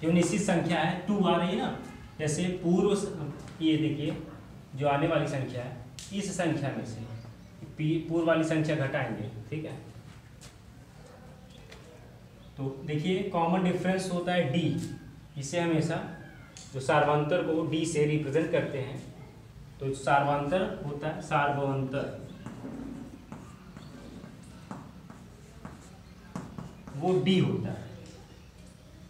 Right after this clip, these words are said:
तो यहाँ पे इसमें देखिए डी इक्वल टू क्या होगा, ए टू माइनस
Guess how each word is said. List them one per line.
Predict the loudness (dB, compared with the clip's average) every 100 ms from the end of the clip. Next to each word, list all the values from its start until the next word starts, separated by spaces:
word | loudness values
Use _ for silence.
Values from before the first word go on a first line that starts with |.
| -20 -20 -20 -20 -20 -20 -20 -18 -8
तो | -2
यहाँ | 2 2 2
पे | 2
इसमें | 2 4 4
देखिए | 4 2 0 -2 -6 -12 -16 -16 -16 -16 -16 -16 -14 -14 -14 -14 -14 -14 -14 -14 -14 -14 -16 -16 -16 -16 -10 -6
डी | 2 4
इक्वल | 6 6 4 4
टू | 2
क्या | 0 0
होगा, | -2 -6 -10 -12 -14 -16 -16 -18 -18 -18 -20 -20 -20 -20 -20 -18 -18 -18 -18 -18 -20 -20 -20 -20 -20 -20 -18 -18 -20 -20 -20 -20 -20 -18 -18 -18 -18 -16 -6
ए | 0 0 2
टू | 2
माइनस | 4 2 2 -2 -4